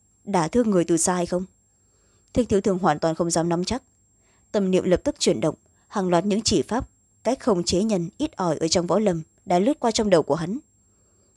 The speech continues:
Kim Cương Chỉ, Hà Ma Chỉ, Niêm Hoa Chỉ, Đa La Diệp Chỉ, Lục Mạch Thần Kiếm, Đàn Chỉ Thần Thông,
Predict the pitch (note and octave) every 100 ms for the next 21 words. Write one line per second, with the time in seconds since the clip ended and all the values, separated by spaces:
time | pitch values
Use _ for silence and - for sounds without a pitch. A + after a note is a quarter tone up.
0 | _ - G3 F3 F3 E3 E3+ D3+ _ _
1 | _ - G3+ G3 F#3+ F3+ F#3+ D#3 - _
2 | _ - G#3+ A3 A3+ A3 G#3 D#3 - _
3 | _ _ G3+ F#3+ F#3+ F3+ - E3 - F3
4 | - - _ _ _ G3 F#3 F#3+ D#3+ -
5 | E3+ B2 E3 G3+ D#4+ _ _ - G3+ E3
6 | D#3+ E3+ F#3+ D#3 - F#3